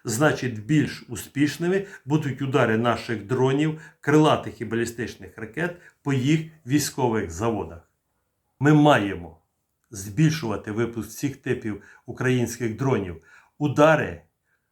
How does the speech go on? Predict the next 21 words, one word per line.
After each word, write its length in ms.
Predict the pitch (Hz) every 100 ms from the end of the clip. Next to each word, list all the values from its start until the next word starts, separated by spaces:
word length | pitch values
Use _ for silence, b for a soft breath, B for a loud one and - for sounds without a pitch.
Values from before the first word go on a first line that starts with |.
| _ -
постійно 760 | 151 - - 170 156 117 95 - _
повинні 420 | 139 143 135 135
наносити 600 | 135 139 143 135 - 123
по 220 | - 143
заводах 520 | 139 135 139 117 113
Росії, 460 | 131 113 - 107 -
обов'язково 880 | 160 160 156 151 156 - 156 147 143
постійно. 600 | 151 - - 104 87 82 _ _ b b b b b b b b _ _
Воно, 300 | 110 151 165
це 260 | 156 175 151
приведе 500 | - 139 143 123 110
до 160 | 113 139
зупинки 600 | 151 151 139 107 104 104
випуску 540 | 117 113 107 - 107
зброї, 500 | 95 101 131 147 160
що 160 | - 123
йде 220 | 110 123
на 140 | 131
війну 280 | 113 107 113
в 40 |
Україні. 540 | 110 113 101 90 85